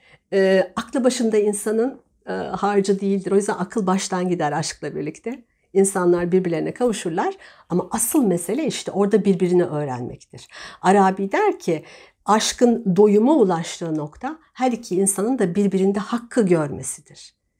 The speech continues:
İdeali budur. Yani amacı da budur. Ama bu şu demek değildir ki biz ilişkilerimizde bu noktaya gelemedik diye hiçbir şey öğrenmedik ya da hiçbir şey almadık. Böyle bir şey yok.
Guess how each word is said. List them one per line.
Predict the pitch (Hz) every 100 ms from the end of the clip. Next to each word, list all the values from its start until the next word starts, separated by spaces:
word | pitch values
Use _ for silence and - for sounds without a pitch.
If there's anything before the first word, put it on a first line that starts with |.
| _ _ -
İdeali | 240 294 311 359 381
budur. | 254 175 - -
Yani | 196 214 214 226
amacı | 247 269 339 427
da | 226 175
budur. | 175 143 127 - _ - - - - _ -
Ama | 302 285 269
bu | 254
şu | 349
demek | 330 320 311 - 339
değildir | 403 302 190 175 -
ki | 185 175
biz | 247 226 - - - _
ilişkilerimizde | 240 240 - 247 226 214 208 202 208 240
bu | 226
noktaya | 214 - 208
gelemedik | 196 202 202 185 175 - -
diye | 175 175 -
hiçbir | 220 - 180
şey | - 165
öğrenmedik | 165 156 156 147 156
ya | 156
da |
hiçbir | 147 -
şey | - 160
almadık. | 123 131 - _ 285
Böyle | 294
bir | 240
şey | - 196 185
yok. | 160 - _